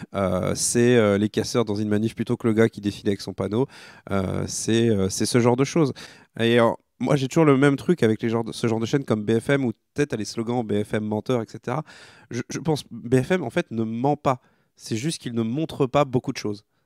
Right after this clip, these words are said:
Et qu'il, et qu'il pointe que quand quelque chose est montré sur B F M, il est en réalité surmontré.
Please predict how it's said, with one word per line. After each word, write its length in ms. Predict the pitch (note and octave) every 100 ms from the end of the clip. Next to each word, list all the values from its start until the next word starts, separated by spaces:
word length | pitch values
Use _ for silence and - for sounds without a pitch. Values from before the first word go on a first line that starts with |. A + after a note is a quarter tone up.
| _ _ _
Et 120 | A2+ G#2+
qu'il, 480 | A#2 A2+ A2+ A#2+ A#2+
et 140 | A#2
qu'il 180 | - A#2
pointe 380 | - D3+ E3+ - - - -
que 80 | B2
quand 180 | D#3+
quelque 240 | D#3+ D3+ -
chose 220 | E3 D3
est 80 | A#2+
montré 380 | A2+ B2+ - D3
sur 160 | -
B 80 | A2+
F 80 | A2+
M, 100 | E3+
il 140 | B2+
est 100 | C3 - - -
en 100 | A#2
réalité 460 | A#2 A#2 A#2 E3 E3+ _
surmontré. 840 | - - - - D3+ C#3+ C#3 B2+